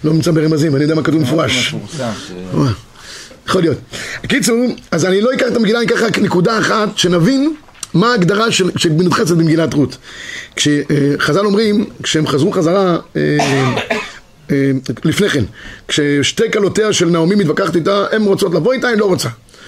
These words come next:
Speaker 1: אז בסוף עורפה מפנה עורף, ככה אנחנו גם הרבה פעמים ב-, ב-, בגמילות חסד, "לא שמענו, לא ראינו, והתעלמת." פעמים שאתה מתעלם, לא מכניס את הראש שלך, נגמר העניין, ממשיך הלאה. זה עורפה.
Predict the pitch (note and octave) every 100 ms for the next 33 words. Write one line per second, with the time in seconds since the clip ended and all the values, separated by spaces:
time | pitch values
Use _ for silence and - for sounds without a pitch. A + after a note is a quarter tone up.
0 | - - - E3+ D3+ B3+ C4+ F3 - -
1 | G3 E3 A#3+ G3+ E3+ D3 F#3 F3+ F3 A3+
2 | - - - - - F3 F3 E3 D#3 D#3
3 | D#3+ E3+ E3 E3+ D3 C#3+ B2 D3 B2+ D3+
4 | D3+ D#3 A#3 A3 C5+ B3 - - - -
5 | G#3 F#3+ A#3 A#3 A3 F#3+ A#3 D4 D#4 D#4+
6 | F#3+ G#3+ B3 C4 A#3 E3+ C3+ - - -
7 | - - A#3+ C#4 B3+ B3+ C4 B3 A3+ E3+
8 | A3+ A3+ G#3+ F3+ F#3+ B3 - A3+ G#3 G#3
9 | F#3 G3 C4 A3+ D#3+ - - A#2+ A2+ -
10 | - A#3 A#3+ - F3+ F#3